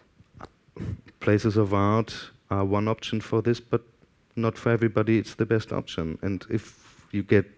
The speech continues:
that clear, the world becomes much wider, and there's much less pressure in fulfilling that role, actually. Yeah. And, and many, many, many young artists don't want to fulfill that role also.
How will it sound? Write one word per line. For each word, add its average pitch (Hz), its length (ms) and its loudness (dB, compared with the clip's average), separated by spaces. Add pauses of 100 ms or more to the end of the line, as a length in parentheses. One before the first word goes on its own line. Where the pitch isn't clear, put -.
that 95 300 2
clear, 117 500 4 (600)
the 104 60 -2
world 104 260 2
becomes 98 380 -4
much 101 280 -4
wider, 95 560 2
and 90 220 -6
there's 87 360 -6 (180)
much - 240 -10
less - 280 -6 (100)
pressure 92 600 2 (260)
in 104 120 2
fulfilling 113 720 6
that 87 220 6
role, 87 440 4 (140)
actually. - 420 -8 (840)
Yeah. 82 120 -4 (760)
And, 120 220 4
and 151 140 4
many, 147 280 8
many, 123 240 6
many 107 300 2 (360)
young 107 360 2
artists 95 480 -4
don't 196 320 -2
want 196 320 -2
to 123 160 -6
fulfill - 480 -8
that 73 260 -6
role 71 300 -6 (440)
also. 95 420 -6